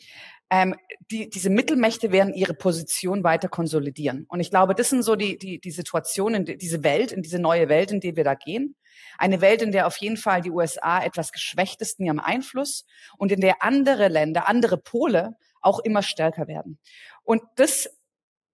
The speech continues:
zusammenfassend bedeutet eine komplexere Welt, eine Welt, in der man mehr Zeit, mehr Aufwand, äh, investieren muss, um diese neue komplexe Lage zu navigieren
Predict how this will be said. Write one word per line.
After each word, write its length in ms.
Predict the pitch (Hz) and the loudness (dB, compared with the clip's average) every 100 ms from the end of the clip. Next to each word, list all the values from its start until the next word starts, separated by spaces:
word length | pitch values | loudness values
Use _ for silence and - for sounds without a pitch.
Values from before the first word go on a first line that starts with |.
| - | -8
zusammenfassend 960 | 226 196 220 277 247 175 - 185 147 | -2 2 4 2 0 -4 -2 -4 -6
bedeutet 560 | 175 165 175 196 190 - | -4 2 4 4 -2 -2
eine 140 | 160 | -2
komplexere 840 | 160 175 - 190 208 - 247 226 | -2 -8 -6 -6 -4 -4 -2 -2
Welt, 380 | 208 220 208 - _ _ _ - | -2 -4 -6 -14 _ _ _ -10
eine 260 | - 190 160 | -2 2 4
Welt, 280 | 180 226 226 | 6 6 4
in 100 | 202 | 2
der 300 | 196 190 190 | 4 4 2
man 240 | 190 185 185 | -2 0 2
mehr 280 | 190 226 | 2 2
Zeit, 640 | - - 196 233 262 - - | 0 -6 -2 -2 -4 -10 -10
mehr 300 | 175 185 117 | 0 0 4
Aufwand, 640 | 214 262 - 247 240 - - | 2 2 0 0 0 -6 -2
äh, 240 | 185 170 - | 2 2 0
investieren 640 | 214 202 196 - - 247 233 | -2 0 0 -2 0 0 2
muss, 260 | 240 240 | 0 0
um 340 | - 190 190 180 - - - 226 | -2 0 0 -2 -10 -20 -10 -2
diese 160 | 202 | 2
neue 280 | 208 202 233 | 4 6 4
komplexe 540 | - 208 208 202 - | 2 -2 0 0 0
Lage 380 | 170 160 185 202 | 2 2 2 0
zu 140 | - 185 | 0 0
navigieren 600 | 165 151 143 151 233 | 0 -2 -6 -4 -4